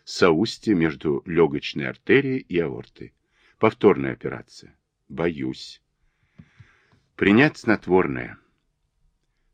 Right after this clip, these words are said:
Так он выглядит, мой дневник. Самовыражение. Писал, когда хирургии допекало. И это длится всю жизнь. Почти всю, с тех пор, как стал хирургом,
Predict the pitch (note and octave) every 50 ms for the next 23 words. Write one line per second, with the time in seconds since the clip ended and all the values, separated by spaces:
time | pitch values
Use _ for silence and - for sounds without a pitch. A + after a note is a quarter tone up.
0 | _ _ _ - C3 E3+ F#3+ - - F3+ F3 F3 E3+ - - - A#2 G#2 B2 F#3
1 | F#3+ - C#3+ A2+ - D2+ C#2+ - - E2 E2+ E2 D2+ C2+ C2 E2+ E2 D2+ D2+ C#2
2 | A#1+ A#1 - - - - _ _ _ _ _ _ _ - - - C3 D3 D#3 D3+
3 | D3 D3 C#3 C3 - - D2 C#2 C#2 C2 B1+ B1+ B1+ - _ _ _ _ _ _
4 | _ _ _ _ _ _ - B2 B2 - - G#3 A3 G3+ F3 - _ - A2 G2
5 | E2+ F#2+ A#2 A2+ G#2+ G2+ G2 - _ - - - A2+ A2+ A#2 A2 E2+ D2 B1+ D2
6 | C2+ B1+ A#1 D2+ C#2+ - - _ - C2+ A1 G#1+ G1+ - _ _ _ _ _ _
7 | _ _ _ _ _ _ _ _ _ _ _ _ _ _ _ _ _ _ _ -
8 | A2+ E3+ A#3 - - G3+ F#3 G3+ A3+ A3+ - - G3 E3+ - - E3 D#3+ C#3 B2+
9 | C3+ G#2+ - - C2 A#1+ - _ _ _ _ _ _ _ _ _ _ _ _ _
10 | _ - C#3+ C#3 - - - - - - C2+ - - - - D3 - - - -
11 | - G#2 G2 - - - D3+ F#3 G3 G3 - - F#2+ - - - - - G2 A2
12 | G#2 - - E2+ D2+ C2+ B1+ A#1+ A#1+ B1 B1+ A#1 B1 B1 -